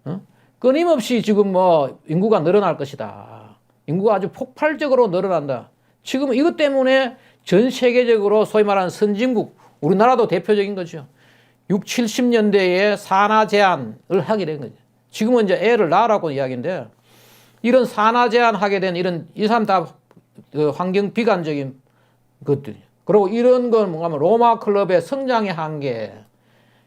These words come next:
이, 이런 사람들이 뭔가 하면은, 어,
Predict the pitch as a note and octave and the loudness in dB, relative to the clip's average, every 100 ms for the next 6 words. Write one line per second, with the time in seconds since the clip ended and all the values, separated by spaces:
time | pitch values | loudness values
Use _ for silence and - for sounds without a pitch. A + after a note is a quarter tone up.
0 | _ - A3+ A#3+ A3+ B3+ C4+ B3 A#3+ A3 | _ -4 -2 0 2 2 2 2 0 2
1 | G#3 G3 E3 E3 F3+ F3 E3 F#3+ F#3 - | 0 0 0 0 0 -2 -2 -4 -8 -14
2 | _ _ _ - D#3 D3+ D3+ D3 C#3+ | _ _ _ -2 2 4 4 2 0